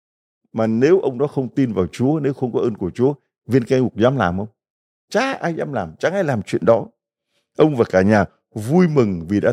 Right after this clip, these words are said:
tin vào Thiên Chúa. Họ tin vào Thiên Chúa.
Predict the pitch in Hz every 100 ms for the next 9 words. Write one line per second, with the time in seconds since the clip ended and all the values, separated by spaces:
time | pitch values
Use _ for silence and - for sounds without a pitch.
0 | - - 143 123 85 73 - 95 87 -
1 | 92 196 _ _ _ _ _ _ _ _
2 | _ _ _ 113 - _ 190 208 190 104
3 | 78 78 - 120 98 113